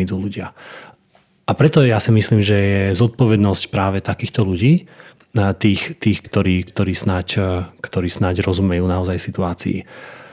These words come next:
A úplne odložiť ego a snažiť sa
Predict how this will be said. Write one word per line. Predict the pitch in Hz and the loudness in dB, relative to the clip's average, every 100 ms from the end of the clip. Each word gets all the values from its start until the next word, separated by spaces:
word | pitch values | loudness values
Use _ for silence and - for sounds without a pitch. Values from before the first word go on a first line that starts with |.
| _ - | _ -2
A | 104 92 92 95 _ _ _ _ _ _ _ _ _ _ _ - | 2 2 0 -4 _ _ _ _ _ _ _ _ _ _ _ 0
úplne | 135 156 131 104 | 4 6 6 4
odložiť | 104 110 110 107 101 95 | 4 4 2 2 0 2
ego | 107 113 | 2 2
a | 104 101 | 0 -2
snažiť | - - 113 110 101 | -2 0 2 2 2
sa | - 104 92 110 | 0 0 0 -4